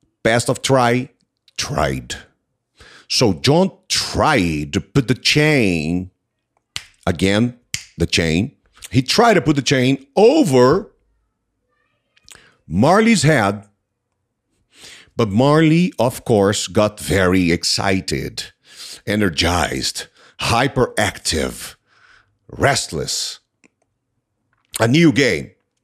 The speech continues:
Tipo assim, né? Outra, outra brincadeira pro Marley.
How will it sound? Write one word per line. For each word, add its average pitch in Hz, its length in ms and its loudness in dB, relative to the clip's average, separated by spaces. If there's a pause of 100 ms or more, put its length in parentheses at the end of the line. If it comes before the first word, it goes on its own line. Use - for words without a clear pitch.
(1400)
Tipo 104 180 -4
assim, 107 180 -2
né? 107 280 0 (1200)
Outra, 143 440 0
outra 120 260 -2
brincadeira 110 560 -2
pro 90 140 -8
Marley. 67 400 -6